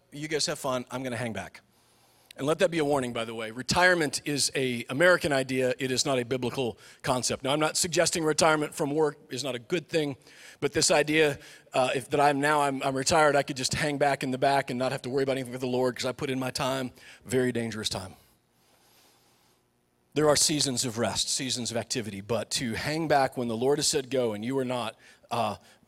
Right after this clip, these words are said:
you're really putting yourself in trouble, in risk of finding something else to do with your time, which is what David did. As he stood on his rooftop and looked down and saw, uh, Sheba, as she was bathing, and thus she will now be known as Bathsheba.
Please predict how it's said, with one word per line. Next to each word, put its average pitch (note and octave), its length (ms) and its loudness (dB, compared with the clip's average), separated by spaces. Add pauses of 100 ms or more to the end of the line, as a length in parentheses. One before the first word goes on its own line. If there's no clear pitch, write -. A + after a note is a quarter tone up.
(260)
you're D3 200 -8
really C#3+ 220 -4
putting C3 260 -8
yourself A2+ 340 -4
in A2 80 -10
trouble, A2 540 -6 (260)
in B2 180 -4
risk C3 320 0
of A2 120 -4
finding B2 500 -4
something A#2 380 -6
else A#2+ 180 -4
to - 100 -8
do G#2+ 140 -6
with G2 140 -8
your G#2 80 -8
time, G2 320 -8 (680)
which A2+ 180 -6
is A#2+ 80 -6
what F#3+ 140 0
David B3+ 300 2
did. B2 160 -4 (680)
As D#3+ 180 2
he D#3+ 80 0
stood F3+ 240 2
on F3+ 100 4
his E3+ 160 2
rooftop F3 460 2
and D3+ 80 0
looked F3 160 0
down D#3+ 400 4
and C#3+ 100 -6
saw, D#3 400 0 (460)
uh, B2+ 300 2 (140)
Sheba, E3 580 0 (1200)
as C3+ 120 -4
she F#3 160 0
was D3 200 -2
bathing, D#3 440 4
and C#3 80 0
thus C#3+ 200 4
she D#3 160 0
will C#3+ 140 0
now C3+ 180 4
be C#3+ 100 0
known C#3 200 2
as A#2+ 100 0
Bathsheba. C#3+ 720 0